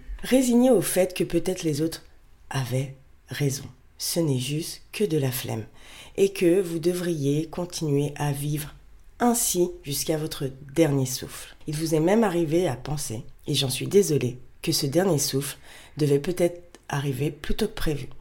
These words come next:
Je sais que c'est triste, mais c'est une réalité pour beaucoup de personnes. Car tous ces efforts intenses, à vouloir rentrer dans le moule et faire comme les autres, alors que vous ne fonctionnez pas comme les autres, que la structure de votre cerveau est différente,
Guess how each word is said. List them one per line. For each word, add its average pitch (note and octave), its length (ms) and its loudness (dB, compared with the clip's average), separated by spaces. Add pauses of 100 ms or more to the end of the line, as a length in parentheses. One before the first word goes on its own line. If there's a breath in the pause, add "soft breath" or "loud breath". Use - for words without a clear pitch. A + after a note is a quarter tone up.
(220 loud breath)
Je D#3 100 -4
sais B3 200 0
que B3 60 -4
c'est D#3+ 120 0
triste, - 320 -6
mais D3+ 60 0
c'est C#3 240 -4
une C3 100 0
réalité C#3+ 480 0
pour B2+ 160 -4
beaucoup C#3 280 -4
de - 60 -10
personnes. A#2+ 420 -6 (420 loud breath)
Car D3 180 -4
tous C4 140 -2
ces F#3 240 0
efforts C3+ 260 -2
intenses, C#3+ 580 -4 (160)
à C3+ 120 -2
vouloir E3+ 500 0
rentrer F3+ 320 0
dans D3+ 140 2
le D3 40 4
moule C#3+ 300 2 (320 loud breath)
et D3+ 80 2
faire - 340 -4
comme G3 240 4
les E3 220 4
autres, D#3 300 -2 (100)
alors D#3 240 -4
que F#3+ 80 -4
vous D#3+ 140 -2
ne D3+ 100 0
fonctionnez F3+ 640 0
pas D3+ 140 0
comme C#3 200 0
les C3+ 220 0
autres, E3+ 260 -4
que E3 120 -2
la C#3 120 0
structure G3 380 -4
de E3 80 0
votre D3+ 180 -4
cerveau E3+ 460 -2
est D3+ 100 -2
différente, C#3+ 680 -2